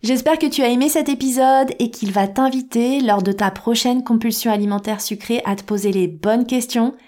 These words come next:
c'est-à-dire non pas à te dire « Pourquoi j'ai craqué ? Pourquoi j'ai pas de volonté ? Comment faire pour décrocher du sucre ? » mais vraiment à t'intéresser à tes états émotionnels.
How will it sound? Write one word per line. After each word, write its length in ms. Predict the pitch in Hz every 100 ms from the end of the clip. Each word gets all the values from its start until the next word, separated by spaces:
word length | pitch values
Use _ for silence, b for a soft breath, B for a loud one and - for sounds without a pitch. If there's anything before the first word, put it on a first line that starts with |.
| B
c'est-à-dire 840 | - 214 202 202 196 208 208 190
non 280 | 180 208 233
pas 340 | 226 233 233 -
à 140 | 185
te 120 | 185
dire « 500 | 208 185 208 202 233 226
Pourquoi 360 | 294 311 330 311
j'ai 140 | 294
craqué ? 760 | 285 285 269 269 285 285 285 277
Pourquoi 300 | 254 277 277
j'ai 140 | 269
pas 140 | 240
de 80 | 233
volonté ? 600 | 226 240 247 233 254 254
Comment 240 | 254 220 220
faire 280 | 247 240 240
pour 260 | 208 208 b b b b
décrocher 560 | 202 302 262 285 269 262
du 160 | 226 247
sucre ? » 300 | 262 302 - B B B
mais 260 | 214 226 233
vraiment 320 | 220 240 262
à 100 | 262
t'intéresser 540 | 240 214 220 214 -
à 100 | 233
tes 260 | 214 196 190
états 220 | 214 226
émotionnels. 640 | 220 214 208 220 214 220